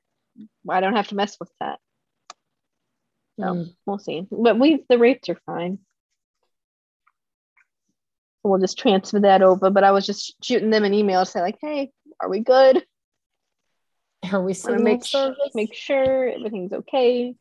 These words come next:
Speaker 1: So
Speaker 2: So
Speaker 1: hopefully they
Speaker 2: when
Speaker 1: get
Speaker 2: we were
Speaker 1: back
Speaker 2: at
Speaker 1: to me
Speaker 2: Jane
Speaker 1: soon.
Speaker 2: Tina's swimming the other day, I mean, I
Speaker 1: Mm-hmm.
Speaker 2: can't, I just pay my own bills.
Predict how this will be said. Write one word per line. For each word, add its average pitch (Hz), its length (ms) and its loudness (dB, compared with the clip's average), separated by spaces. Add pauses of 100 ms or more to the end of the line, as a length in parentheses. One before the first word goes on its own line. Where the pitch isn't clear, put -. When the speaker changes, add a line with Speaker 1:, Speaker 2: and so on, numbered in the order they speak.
(140)
Speaker 1:
So - 120 -20 (440)
Speaker 2:
So - 60 -20 (680)
Speaker 1:
hopefully 262 300 2
they 285 120 6
Speaker 2:
when - 40 2
Speaker 1:
get 311 140 2
Speaker 2:
we 320 80 2
were 311 60 4
Speaker 1:
back - 40 -4
Speaker 2:
at - 60 -14
Speaker 1:
to 254 60 4
me 247 140 4
Speaker 2:
Jane 220 80 -2
Speaker 1:
soon. 247 240 0
Speaker 2:
Tina's 220 280 -2 (1120)
swimming 233 520 2
the 247 120 2
other 240 180 2
day, 247 520 0 (360)
I 202 60 -8
mean, 226 160 -4
I 285 60 -4
Speaker 1:
Mm-hmm. 381 80 -6
Speaker 2:
can't, 220 260 -8
I 220 80 -4
just 208 220 -8
pay 175 120 0
my 170 140 -4
own 156 240 -10
bills. 147 300 -14